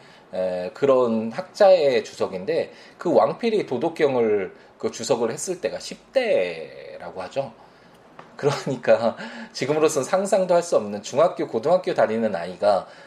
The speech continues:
아, 도덕경, 저도 아직까지, 에, 완전히 이해가 잘 안 되는, 에, 그런 어려운 책을 다 이해한 상태에서 자신의,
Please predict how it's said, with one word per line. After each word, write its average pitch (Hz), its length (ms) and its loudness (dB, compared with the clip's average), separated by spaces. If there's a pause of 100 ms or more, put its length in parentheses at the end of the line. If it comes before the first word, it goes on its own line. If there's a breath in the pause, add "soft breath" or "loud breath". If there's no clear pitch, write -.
(100)
아, 92 240 0
도덕경, 135 540 0
저도 120 380 4
아직까지, 101 640 0 (320 loud breath)
에, 87 100 -4
완전히 117 400 2
이해가 107 280 4
잘 87 380 0
안 110 220 -8
되는, 120 340 0 (320 loud breath)
에, 85 380 -10
그런 117 300 2
어려운 143 480 2
책을 95 480 -4 (520 loud breath)
다 - 320 -6
이해한 131 380 2
상태에서 117 480 0
자신의, 110 600 -4